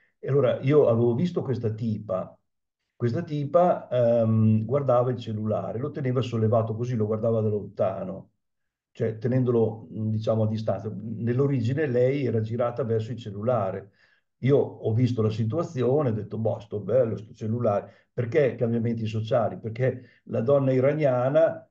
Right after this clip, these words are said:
fai fatica a pensarla col cellulare in mano, invece là c'hanno tutto il cellulare, quindi la società anche iraniana sta cambiando. Cioè, il velo lo devono tenerlo perché è una dittatura teocratica che obbliga al velo, come ben sapete,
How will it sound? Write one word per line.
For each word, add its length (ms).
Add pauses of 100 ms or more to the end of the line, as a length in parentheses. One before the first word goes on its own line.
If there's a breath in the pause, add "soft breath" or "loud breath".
(120)
fai 160
fatica 380
a 40
pensarla 480
col 140
cellulare 500
in 80
mano, 560 (340)
invece 260
là 160
c'hanno 160
tutto 180
il 80
cellulare, 460
quindi 180
la 100
società 840
anche 280
iraniana 580 (160 loud breath)
sta 220
cambiando. 580
Cioè, 160
il 60
velo 240
lo 80
devono 320
tenerlo 480
perché 320
è 40
una 140
dittatura 720 (380 loud breath)
teocratica 760
che 120
obbliga 340
al 80
velo, 220
come 160
ben 180
sapete, 760